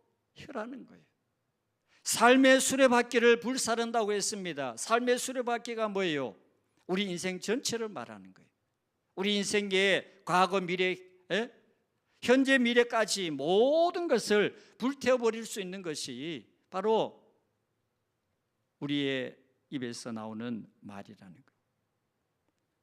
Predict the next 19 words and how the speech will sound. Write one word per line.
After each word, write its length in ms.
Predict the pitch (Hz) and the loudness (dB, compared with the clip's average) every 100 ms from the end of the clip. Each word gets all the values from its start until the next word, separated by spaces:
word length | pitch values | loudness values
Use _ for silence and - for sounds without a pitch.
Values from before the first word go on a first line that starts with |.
| _ | _
그런데 200 | - 160 | -10 -4
오늘 340 | 156 156 156 147 | -2 0 -2 -2
여러분, 540 | 143 135 147 117 101 _ _ _ _ _ | -4 -4 -6 -6 -10 _ _ _ _ _
이것이 760 | - 160 165 - 156 156 127 113 _ _ _ _ _ | -8 -4 -4 -4 -4 -4 -8 -12 _ _ _ _ _
그냥 560 | - 180 170 165 160 143 _ _ _ _ _ | -14 -6 -4 -4 -8 -14 _ _ _ _ _
사람의 680 | - 151 151 147 147 135 | -12 -8 -6 -6 -6 -8
실수가 560 | 127 - 175 - 170 151 | -10 -12 -12 -12 -8 -6
아니라 500 | 123 120 117 120 104 _ _ _ _ - | -8 -10 -12 -14 -16 _ _ _ _ -12
오늘 260 | 143 139 127 | -4 -4 -4
말씀에 560 | 117 120 147 127 123 | -8 -10 -6 -6 -6
뭐라고 400 | 107 139 147 123 | -6 -6 -6 -6
했느냐면은 760 | 113 117 113 104 104 120 143 95 _ _ - | -10 -8 -10 -10 -10 -8 -8 -10 _ _ -12
그 280 | 143 156 | -6 -6
사르는 500 | 151 - 131 139 156 | -6 -8 -6 -4 -4
것이 560 | 147 135 - 127 135 107 _ _ _ | -4 -6 -6 -6 -6 -8 _ _ _
지옥불에서 1200 | - - 185 196 202 196 170 165 - 151 160 165 - | -8 -4 4 4 4 -2 -4 -4 -4 -2 -2 -4 -8
난다라고 840 | 123 123 123 113 107 131 139 131 _ - | -12 -10 -10 -10 -10 -10 -10 -12 _ -18
표현을 360 | - 110 104 | -16 -14 -18
했습니다. 580 | 95 - - 92 127 _ | -20 -18 -18 -20 _ _